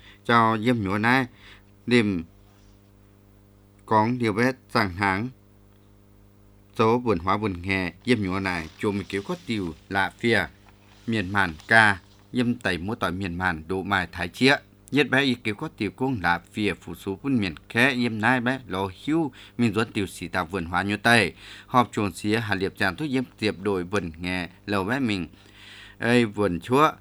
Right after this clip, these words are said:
lạ, mình bún như kiểu có làn miền khé thá màng, miền tình, diêm nhúa này, diêm có nòng hòm sở tây, diêm nhúa này bé, ừm, thành viên,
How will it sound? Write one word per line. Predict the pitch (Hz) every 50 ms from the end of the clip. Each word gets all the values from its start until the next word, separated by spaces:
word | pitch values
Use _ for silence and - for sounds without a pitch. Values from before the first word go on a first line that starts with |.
| - _ -
lạ, | 101 95 92 95 95 -
mình | - 104 98 - -
bún | 139 135
như | 139 135
kiểu | 127 - 117 104
có | - - 175
làn | 156 113 90 87 90
miền | 90 87 76 -
khé | - - 120 143
thá | 143 - 120 131
màng, | 139 113 98 92 85 78 76 - - _
miền | - 104 107 92 82
tình, | - - 107 98 90 80 78 85 95
diêm | 117 117 104 95
nhúa | 90 92 101
này, | 104 110 117 123 123 110 - - - -
diêm | - 110 113 104 110 107
có | 101 - 131
nòng | 123 110 104 101
hòm | 107 101 101 92 _ -
sở | - - - 90
tây, | - - 104 104 104 101 90 - - - - - - -
diêm | 117 123 110 107
nhúa | 95 92 95 95
này | 95 90 87 82
bé, | 76 87 101 110 107 82 - _ _ -
ừm, | 104 104 104 101 98 98 92
thành | - - 107 95 95
viên, | 92 - 131 131 127 120